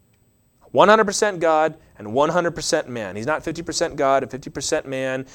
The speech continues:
And when he's doing miracles, you know, he's, like, seventy-five percent God. No, no, no. Without mixture, without dilution, he has two natures,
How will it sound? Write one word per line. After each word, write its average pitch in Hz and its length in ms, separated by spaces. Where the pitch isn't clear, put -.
And - 40
when 127 120
he's 123 80
doing 139 260
miracles, 156 640
you 143 60
know, 135 140
he's, 127 200
like, 117 140
seventy-five 143 560
percent 131 300
God. 131 360
No, 160 140
no, 160 80
no. 104 200
Without 190 340
mixture, 214 480
without 180 300
dilution, 190 500
he 156 140
has 151 240
two 220 520
natures, 175 800